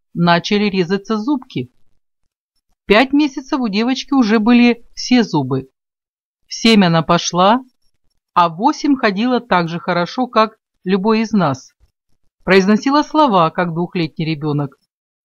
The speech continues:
а ростом была около ярда. В восемнадцать месяцев она хорошо говорила. Ростом была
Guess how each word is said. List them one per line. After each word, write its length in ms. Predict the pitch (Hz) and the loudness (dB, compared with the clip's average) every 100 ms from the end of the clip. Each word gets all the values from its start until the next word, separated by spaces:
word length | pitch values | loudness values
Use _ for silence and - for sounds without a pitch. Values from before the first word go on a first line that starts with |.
| _ | _
а 160 | 175 175 | 0 4
ростом 440 | 277 320 320 269 | 4 2 2 4
была 360 | 233 208 208 226 | 4 4 4 4
около 680 | 185 185 - 208 202 196 - _ _ | 0 -4 0 2 2 0 -6 _ _
ярда. 720 | - 131 175 220 208 143 127 - _ _ _ _ _ _ _ _ - - _ - - _ - - _ _ | -16 -2 2 2 0 -6 -10 -12 _ _ _ _ _ _ _ _ -20 -20 _ -20 -20 _ -20 -20 _ _
В 40 | - | -2
восемнадцать 640 | 180 226 220 226 220 233 | -2 4 4 4 2 0
месяцев 560 | 247 339 - 220 196 175 | 2 2 -2 -4 -4 -4
она 280 | 190 190 233 | -2 2 2
хорошо 420 | 240 277 269 277 | 2 -2 -2 -4
говорила. 640 | 247 254 240 185 170 170 175 _ _ _ _ _ - | -2 0 0 0 -2 -4 -6 _ _ _ _ _ -2
Ростом 480 | 208 330 - 247 190 | 2 2 4 4 6
была 400 | 180 165 147 | 4 2 0